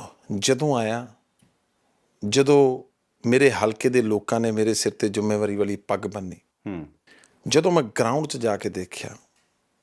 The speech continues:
Speaker 1: ਮੈਂ ਵੀ ਗੱਲ ਕਰਦਾ ਸਾਂ ਜ਼ਿਲ੍ਹਾ ਚਾਹੀਦਾ, ਪਰ ਦੁੱਖ ਦੀ ਗੱਲ ਹੈ ਸਾਡੇ ਬਟਾਲੇ ਦੇ ਵਿੱਚ ਐਸ ਐਸ ਪੀ ਹੈੱਡਕੁਆਟਰ ਆ,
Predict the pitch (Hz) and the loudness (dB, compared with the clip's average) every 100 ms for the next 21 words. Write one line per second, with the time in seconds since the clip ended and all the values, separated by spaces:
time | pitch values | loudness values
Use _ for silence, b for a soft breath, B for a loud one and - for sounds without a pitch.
0 | _ _ _ 104 101 107 147 160 147 131 | _ _ _ -10 -4 -2 0 2 0 2
1 | 131 110 110 110 92 98 101 92 90 80 | -2 -2 -4 -4 -4 -2 -2 -4 -6 -10
2 | 78 87 - _ _ _ B B B 131 | -12 -18 -20 _ _ _ B B B 0
3 | 135 131 131 143 135 113 98 101 98 _ | 0 0 -2 -2 -2 0 -2 -8 -16 _
4 | _ _ _ _ _ - - 131 147 139 | _ _ _ _ _ -6 0 0 2 0
5 | 120 113 110 120 110 101 - - - _ | 2 2 0 0 -2 -4 -4 -8 -10 _
6 | _ - 117 113 120 - 95 90 - 87 | _ 0 2 2 0 -6 -4 -6 -6 -6
7 | 82 - | -6 -8